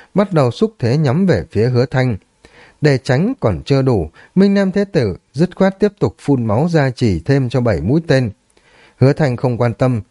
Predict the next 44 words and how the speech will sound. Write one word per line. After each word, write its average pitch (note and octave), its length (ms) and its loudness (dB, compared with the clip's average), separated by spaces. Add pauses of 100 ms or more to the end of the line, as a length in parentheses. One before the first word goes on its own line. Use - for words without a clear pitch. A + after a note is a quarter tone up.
(120)
giọng C3 260 0
nói C#3+ 180 0
lạnh C#3+ 260 0
như A#2+ 120 -2
băng A#2+ 260 -2
vang A#2 200 2
lên. A#2+ 260 0 (560)
"Kim G3+ 220 2
Ô G3 140 2
là C3 180 -2
nối, G#2 320 -2 (120)
Tử A#2+ 180 0
Nguyệt G2+ 320 -2
là G#2 160 0
ấn, C#3+ 340 0 (260)
Kim C#3 240 2
Ô C3+ 140 0
bay B2+ 220 0
lượn, B2 220 0 (340)
Tử D3 140 2
Nguyệt B2+ 320 -2
hóa B2+ 260 -2
thành G#2 240 -2
đường F#2+ 240 -2
vân, C3 240 0 (300)
thân D#3 180 2
tang C3 260 -2
thúc A3+ 200 -4
dục, C#3 240 -2 (200)
thành G2+ 220 0
tựu B2 220 -2
nhất G3 280 2
thể. G#2 240 0 (500)
Lấy C#3 280 4
thời A2 200 -2
gian A#2+ 240 -2
dung B2+ 200 -2
hợp, A#2 280 -2 (120)
lấy B2 160 2
mệnh E3+ 320 0
đăng A#2+ 200 -2
nhật A2 260 -2
quỹ C#3+ 180 0
xúc G#3 200 -2